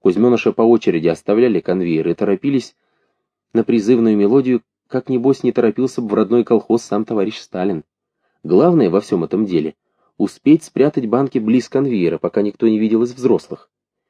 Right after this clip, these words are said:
Евреи в счёт не шли. Они лишь усмехались, когда наталкивались взглядом на колониста, запихивающего очередную банку в карман. А иной раз как бы невзначай прикрывали его своим мощным торсом.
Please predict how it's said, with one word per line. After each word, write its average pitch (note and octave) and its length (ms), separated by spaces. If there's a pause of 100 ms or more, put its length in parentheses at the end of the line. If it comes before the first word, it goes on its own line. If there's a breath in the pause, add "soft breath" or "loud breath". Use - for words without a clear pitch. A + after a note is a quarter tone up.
(200)
Евреи D3 300
в G#2 60
счёт - 260
не F2+ 60
шли. - 300 (300)
Они F#2 200
лишь F2+ 220
усмехались, G2 600
когда D#2+ 380
наталкивались E2 640
взглядом F2 480 (240)
на F2 160
колониста, F#2 520
запихивающего E2 720
очередную E2+ 440
банку D#2+ 320
в - 80
карман. D#2 400 (580)
А E2+ 140
иной C3 200
раз A2 180
как F#2+ 160
бы G2 80
невзначай F#2+ 500
прикрывали F#2+ 600
его E2 160
своим E2 320
мощным E2 420
торсом. - 420